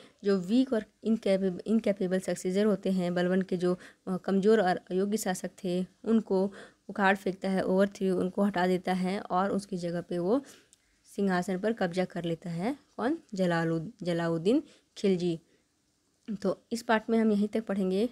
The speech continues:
नेक्स्ट पार्ट में हम करेंगे खिलजी वंश के बारे में, जिसमें, उम, खिलजी वंश और खिलजी डायनेस्टी के बारे में, जिसकी स्थापना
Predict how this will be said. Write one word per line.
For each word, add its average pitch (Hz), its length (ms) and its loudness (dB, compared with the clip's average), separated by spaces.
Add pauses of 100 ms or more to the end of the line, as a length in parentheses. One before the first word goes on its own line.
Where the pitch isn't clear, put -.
नेक्स्ट 196 320 -2
पार्ट 208 260 -2
में 208 60 0
हम 202 140 0
करेंगे 185 440 0 (320)
खिलजी 202 300 2
वंश 202 200 2
के 202 120 -2
बारे 185 240 2
में, 196 280 0 (360)
जिसमें, 185 340 -4 (340)
उम, 180 160 -4
खिलजी 185 340 -4
वंश 202 340 0 (380)
और 185 120 2
खिलजी 190 300 0
डायनेस्टी 185 380 0
के 202 100 0
बारे 185 240 2
में, 202 160 2
जिसकी 202 280 -2
स्थापना 208 540 -2